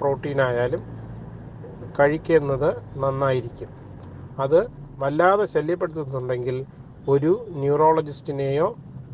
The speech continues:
ഫിസിഷ്യനെയോ ഫിസിക്കൽ മെഡിസിൻ സ്പെഷ്യലിസ്റ്റിനെയോ ഒക്കെ കാണിക്കുന്നത് നന്നായിരിക്കും. ഓർക്കുക, സാർക്കോപീനിയ ഒരു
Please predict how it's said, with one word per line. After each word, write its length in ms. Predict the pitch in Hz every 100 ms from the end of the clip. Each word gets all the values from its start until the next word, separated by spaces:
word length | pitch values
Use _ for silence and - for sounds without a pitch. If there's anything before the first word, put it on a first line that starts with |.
| - -
ഫിസിഷ്യനെയോ 800 | 135 - 165 - 151 139 135 165 - -
ഫിസിക്കൽ 400 | - 139 165 175 160
മെഡിസിൻ 300 | 147 139 151 135
സ്പെഷ്യലിസ്റ്റിനെയോ 760 | 139 - 143 135 147 131 127 135 - - - -
ഒക്കെ 160 | 120 135 135
കാണിക്കുന്നത് 600 | 131 143 135 127 120 156 - - - -
നന്നായിരിക്കും. 640 | 123 127 139 127 117 - 123 - - - - - 143
ഓർക്കുക, 340 | 165 160 139 165 233 -
സാർക്കോപീനിയ 840 | 135 139 - 175 170 165 156 151 175 233 - - - - -
ഒരു 120 | 143